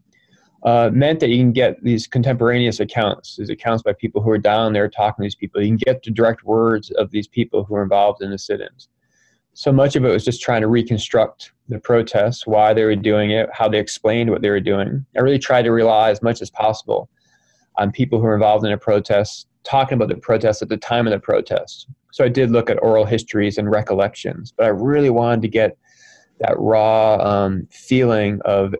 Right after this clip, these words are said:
energy and uncertainty and fear of people as they're taking part in it. So much of it was that research. And then the book does go off, uh, and it basically, it takes the, uh, the challenge these students posed,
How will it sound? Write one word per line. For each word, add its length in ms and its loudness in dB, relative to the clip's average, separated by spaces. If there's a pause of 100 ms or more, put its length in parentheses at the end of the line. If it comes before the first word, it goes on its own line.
(120)
energy 600 2
and 100 0
uncertainty 640 -4
and 160 -6
fear 560 0 (240)
of 160 -6
people 240 -2
as 140 0
they're 120 0
taking 300 -6
part 320 -2
in 80 -4
it. 140 -8 (760)
So 140 0
much 200 2
of 60 2
it 80 2
was 140 2
that 240 0
research. 560 -4 (580)
And 120 2
then 160 4
the 80 4
book 320 0
does 280 4
go 220 4
off, 420 2
uh, 280 0
and 100 2
it 280 -4
basically, 400 0
it 120 0
takes 560 -2
the, 360 2
uh, 260 0
the 180 -2
challenge 640 0
these 220 -2
students 400 -2
posed, 680 -2